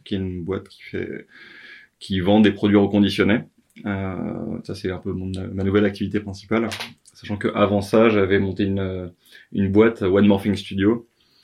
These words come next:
un studio qui faisait des applications mobiles pour des startups, des grands groupes. Et on a monté ça avec deux potes et on a gardé ça pendant huit ans.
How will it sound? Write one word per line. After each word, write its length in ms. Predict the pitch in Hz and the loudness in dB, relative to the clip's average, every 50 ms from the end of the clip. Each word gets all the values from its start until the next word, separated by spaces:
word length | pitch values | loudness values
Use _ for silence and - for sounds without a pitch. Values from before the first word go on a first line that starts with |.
| _ - | _ -8
un 140 | 104 98 98 | -6 -6 -6
studio 540 | - - - 104 101 92 104 110 107 110 113 | -6 -6 -8 -4 2 4 6 8 8 8 6
qui 240 | 110 - 104 92 | 4 2 -4 -4
faisait 140 | 82 92 98 | -2 -2 -2
des 160 | 90 87 85 | -2 0 -2
applications 520 | 92 80 - 87 - 92 90 - 101 98 98 | -2 -4 -4 -2 -2 -2 -2 -2 -2 -2 0
mobiles 380 | 98 95 92 90 95 101 101 | 0 -2 -2 0 0 0 0
pour 140 | 101 - 95 | -2 -4 -6
des 80 | 92 92 | -6 -6
startups, 420 | - - 80 - - - 95 95 98 | -8 -10 -12 -8 -4 -2 -2 -2 -2
des 100 | 95 92 | -2 -4
grands 140 | 95 92 | -6 -6
groupes. 260 | 90 87 107 110 110 _ _ _ _ _ - _ _ _ _ _ _ _ _ _ _ - | -6 -4 -4 -6 -6 _ _ _ _ _ -20 _ _ _ _ _ _ _ _ _ _ -4
Et 60 | 98 | -2
on 80 | 98 | 0
a 60 | 95 98 | 0 0
monté 240 | 98 98 98 101 | 0 0 -2 -2
ça 140 | 95 - 120 | 0 0 0
avec 120 | 107 104 101 | 2 2 2
deux 140 | 104 98 | 0 0
potes 340 | - 104 104 113 117 117 - | 2 4 4 4 4 2 2
et 180 | 107 101 98 98 | 0 2 2 0
on 120 | 95 95 | -2 -4
a 80 | 95 95 | -4 -6
gardé 220 | 92 90 90 90 | -4 -6 -6 -8
ça 160 | - - 107 | -8 -10 -10
pendant 240 | 101 104 101 98 98 | -8 -8 -6 -6 -6
huit 280 | 98 98 98 98 98 - | -6 -6 -8 -6 -2 -2
ans. 220 | 95 104 - - | -2 -2 -4 -8